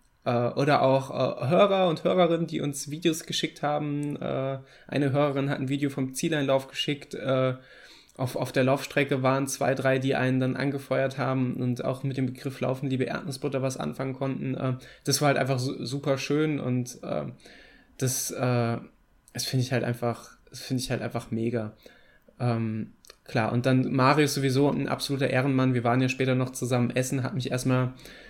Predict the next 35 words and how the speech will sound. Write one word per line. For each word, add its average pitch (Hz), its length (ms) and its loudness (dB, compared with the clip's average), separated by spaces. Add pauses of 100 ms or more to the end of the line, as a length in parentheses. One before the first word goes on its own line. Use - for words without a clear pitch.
(440)
äh, - 80 2
hat, 123 360 4 (600)
hat 135 160 0
erstmal 135 280 4
im 127 80 0
Zielbereich 160 600 8
ein 147 80 2
bisschen 147 180 4
mit 139 120 4
mir 143 100 4
geschnackt 135 500 2
und 127 120 4
ist 123 160 -2
dann 131 160 4
noch - 400 -2
quasi 123 400 2
mit 127 160 4
uns 135 240 0
zusammen, 127 580 4 (920)
äh, - 60 0
hat 117 460 4
zwar 147 140 6
nicht 139 140 2
mitgeduscht, 175 500 6
aber 143 120 4
ist 139 100 4
noch 131 100 4
mit 147 160 2
zur 131 140 -2
Dusche, 139 360 4
hat 139 120 4
ein 131 60 4
bisschen 139 160 4
auf 127 140 4
meine 127 380 4